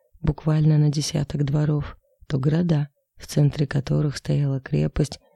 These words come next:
а вокруг расползалась паутина домов. Воздух здесь был каким-то другим, неправильным. Слишком остро в нем звучала сосновая свежесть и отголоски грозы, сверкающие вдалеке, ледяная прохлада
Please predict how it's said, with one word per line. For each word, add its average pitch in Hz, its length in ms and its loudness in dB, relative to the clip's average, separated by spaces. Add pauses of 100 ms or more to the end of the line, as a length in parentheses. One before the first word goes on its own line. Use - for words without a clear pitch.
(280)
а 151 280 4
вокруг 139 520 -2 (380)
расползалась 139 840 0
паутина 143 520 2
домов. 143 460 0 (680)
Воздух 151 460 2
здесь 139 200 -2
был 139 180 -2
каким-то 139 480 -2
другим, 151 480 0 (180)
неправильным. 143 800 2 (420)
Слишком 175 680 2
остро - 300 -4
в 139 100 -6
нем 135 160 2
звучала 143 640 -6 (260)
сосновая 143 520 0
свежесть 139 600 -2
и - 20 -2
отголоски 147 640 -2
грозы, 139 420 0
сверкающие 135 760 -4
вдалеке, 143 540 -2 (460)
ледяная 143 460 4
прохлада 143 720 -4